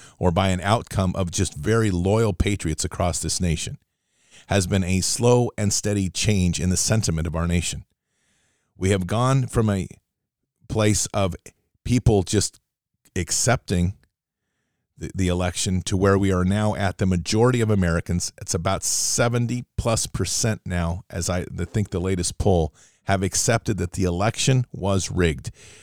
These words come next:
That is a very critical number when you're dealing with psyop. You need to get the majority of the people, the sentiment of the people, keyword, sentiment of the people,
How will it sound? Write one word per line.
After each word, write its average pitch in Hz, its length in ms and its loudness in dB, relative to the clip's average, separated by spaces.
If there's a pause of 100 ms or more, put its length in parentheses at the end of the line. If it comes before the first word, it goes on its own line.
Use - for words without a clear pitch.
(180)
That 107 160 2
is 98 140 2
a 87 40 4
very 107 440 2
critical - 480 0
number 92 560 0
when 90 180 -2
you're 87 80 2
dealing 85 320 0
with 80 140 0
psyop. 80 440 -2
You 87 140 4
need 98 320 4
to 131 120 0
get 104 260 -2
the 107 80 0
majority 98 540 0
of 120 100 0
the 113 100 -2
people, 85 560 -2
the 90 140 -2
sentiment 131 760 2
of 113 120 -2
the 110 100 0
people, - 500 -4
keyword, 76 540 0 (100)
sentiment 135 600 0
of 135 80 -2
the 120 100 -2
people, 82 460 -4